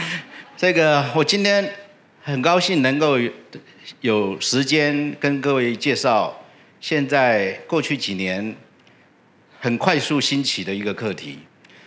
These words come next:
这个课题在全世界的变化可能会超出各位的想象。未来五至十年啊，我估计二十岁以下的一个都逃不掉，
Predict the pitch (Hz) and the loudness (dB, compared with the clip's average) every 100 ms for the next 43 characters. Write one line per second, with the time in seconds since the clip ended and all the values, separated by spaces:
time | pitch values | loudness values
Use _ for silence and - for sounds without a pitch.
0 | - 175 165 185 139 131 135 156 143 127 | -8 -4 0 0 0 0 2 2 2 0
1 | 127 - 170 165 135 117 147 123 110 131 | 0 0 0 2 2 2 2 0 2 2
2 | 87 - - - _ - _ _ 123 110 | 2 -2 -10 -20 _ -20 _ _ 0 2
3 | 117 156 143 151 147 147 139 123 113 95 | 2 0 2 0 0 0 2 4 2 0
4 | - 78 82 101 67 - - _ _ - | -4 -6 -4 -4 -6 -12 -20 _ _ -2
5 | 202 160 113 117 117 107 92 - 143 107 | 2 4 4 2 0 -4 -4 -4 -2 -2
6 | - 92 107 82 71 76 - - _ _ | -2 -2 -4 -4 -6 -10 -12 -16 _ _
7 | - _ _ - 120 151 156 151 139 95 | -20 _ _ -8 0 0 0 0 0 -2
8 | - - _ _ _ 180 143 127 123 139 | -8 -20 _ _ _ 2 2 0 0 0
9 | 101 90 131 101 85 104 131 110 95 95 | 0 0 0 0 -2 -4 -2 -2 -2 -4
10 | 85 95 85 | -6 -6 -6